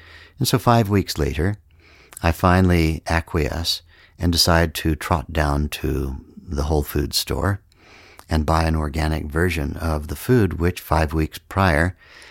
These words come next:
I had wondered whether or not I should have because a spontaneous desire came up to have it.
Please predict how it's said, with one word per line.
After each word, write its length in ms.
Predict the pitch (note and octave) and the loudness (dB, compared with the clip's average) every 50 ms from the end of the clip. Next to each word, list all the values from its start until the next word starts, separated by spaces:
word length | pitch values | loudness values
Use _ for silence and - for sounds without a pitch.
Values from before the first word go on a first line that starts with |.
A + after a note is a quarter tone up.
| - - _ _ - | -20 -20 _ _ -6
I 180 | - E2 E2 E2+ | -2 2 2 2
had 320 | E2+ E2+ F2 D#2+ D#2 C#2+ | 2 2 2 0 0 -2
wondered 400 | C#2 D2 E2 E2+ E2 D#2+ D2+ D2 | -2 0 2 2 2 0 0 -2
whether 240 | D#2 D#2 D2+ D2+ D#2 | -2 -4 -4 -2 -2
or 60 | D2+ | -2
not 220 | D2+ D2 C#2+ D2 D2 | -2 -2 -4 -4 -6
I 100 | C#2+ D2 | -6 -6
should 220 | - - D2 - | -6 -6 -6 -6
have 260 | - D2 C#2 C#2 C#2 | -6 -6 -6 -6 -6
because 300 | - - - - C#2+ C2+ | -6 -8 -6 -6 -6 -4
a 60 | C#2+ - | -4 -6
spontaneous 600 | - - D2 C#2+ C#2 - - D2 C#2+ C#2+ D2 - | -4 -2 -2 -2 -2 -2 -2 0 0 0 -2 -2
desire 400 | - D2 - D2+ D2 D2 C#2+ C#2 | -2 -2 0 2 2 2 2 0
came 240 | - - D2+ D2 | -2 -2 -2 -2
up 160 | C#2+ - - - | -2 -2 -4 -4
to 80 | D2+ | -2
have 240 | D2+ D2+ D#2 D#2 - | -2 0 0 0 0
it. 240 | - - - - | -2 -4 -6 -8